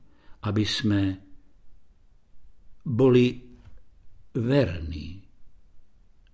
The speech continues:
a aby sme si zachovali v srdci Tvoje slovo.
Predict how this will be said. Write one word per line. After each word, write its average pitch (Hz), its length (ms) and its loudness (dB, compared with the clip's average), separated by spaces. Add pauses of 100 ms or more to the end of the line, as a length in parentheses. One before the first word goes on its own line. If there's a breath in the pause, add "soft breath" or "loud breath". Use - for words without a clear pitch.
(120)
a 131 80 0
aby 131 160 4
sme 131 240 4
si 123 400 2
zachovali 113 640 4
v - 80 -8
srdci 92 320 -4
Tvoje 90 240 -6
slovo. 82 500 -8